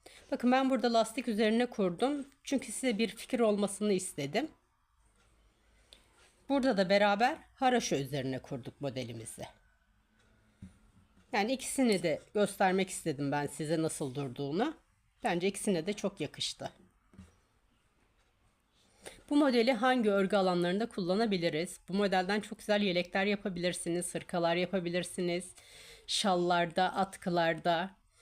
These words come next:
süveterlerde, bebek yeleklerinde, duruşu da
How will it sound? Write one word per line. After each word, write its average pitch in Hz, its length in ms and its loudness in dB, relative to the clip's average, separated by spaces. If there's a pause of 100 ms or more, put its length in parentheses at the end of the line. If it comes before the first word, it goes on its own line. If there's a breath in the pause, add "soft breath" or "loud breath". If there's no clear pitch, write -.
(160 soft breath)
süveterlerde, 180 1160 2 (120)
bebek 180 360 2
yeleklerinde, 170 920 0
duruşu 180 380 -2
da 175 300 0